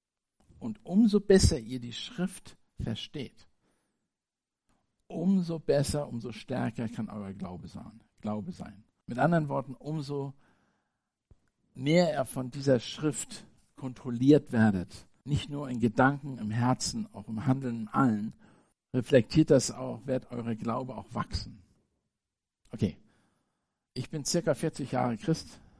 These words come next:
Ich sollte mindestens meine Kalkulation achtzig bis hundertzwanzig Mal die Bibel durchgelesen haben.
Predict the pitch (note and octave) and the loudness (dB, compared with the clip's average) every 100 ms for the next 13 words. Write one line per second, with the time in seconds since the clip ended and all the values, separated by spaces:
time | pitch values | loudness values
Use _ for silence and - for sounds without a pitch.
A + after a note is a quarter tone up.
0 | _ _ _ _ _ A2+ - C3 B2 A2+ | _ _ _ _ _ -12 -8 -6 -4 0
1 | B2 C#3+ D3 - C3 B2+ - - _ _ | 0 0 -2 -6 -8 -8 -10 -12 _ _
2 | _ _ _ _ _ - G2 G#2 A2 G#2 | _ _ _ _ _ -10 -4 -4 -4 -6
3 | - A2 G#2+ - - - - F#3+ - - | -8 -6 -4 -4 -6 -8 -10 -10 -10 -14
4 | - - - _ - - - - A2 A2 | -20 -20 -20 _ 2 2 2 -8 -10 -10
5 | G#2+ A2 G#2+ - A2+ G#2+ - - G2 G2 | -8 -4 -4 -4 -6 -6 -8 -8 -6 -4
6 | F#2+ G#2+ G#2 F#2+ F2+ - D#2+ E2 - - | -6 -8 -8 -10 -14 -14 -12 -12 -16 -20
7 | - | -20